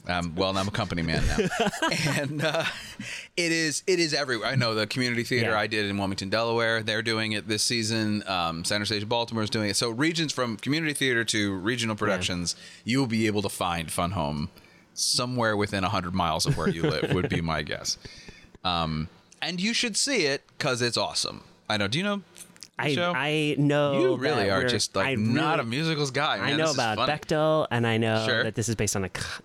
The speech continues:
Speaker 2: a wa-, comic is ungracious, uh, graphic novel.
Speaker 1: Yeah, autobiographical
Speaker 2: Yeah.
Speaker 1: graphic novel.
Speaker 2: And
Speaker 1: Yeah.
Speaker 2: that is, that is enough. Like,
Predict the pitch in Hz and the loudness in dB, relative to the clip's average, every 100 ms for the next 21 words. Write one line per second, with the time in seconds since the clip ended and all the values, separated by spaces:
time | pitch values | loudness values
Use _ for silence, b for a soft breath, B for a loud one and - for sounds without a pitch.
0 | - 117 110 - - 156 143 135 117 - | 0 0 0 -4 -4 -2 0 0 -4 -8
1 | - 127 120 120 123 104 - 117 110 101 | -4 0 2 2 0 -2 -2 0 2 2
2 | 92 113 101 104 131 135 135 131 131 131 | 0 -2 -2 -2 0 0 2 2 0 -4
3 | 117 90 90 117 107 98 95 85 123 98 | -6 -4 -2 0 0 0 0 0 2 2
4 | 82 92 - - - 123 85 - 120 123 | 0 -2 -6 -8 -4 -2 -2 -2 -2 0
5 | 127 - 120 113 113 143 170 131 113 180 | 0 2 2 2 0 -2 0 0 0 -2
6 | - 127 131 | -4 -2 -2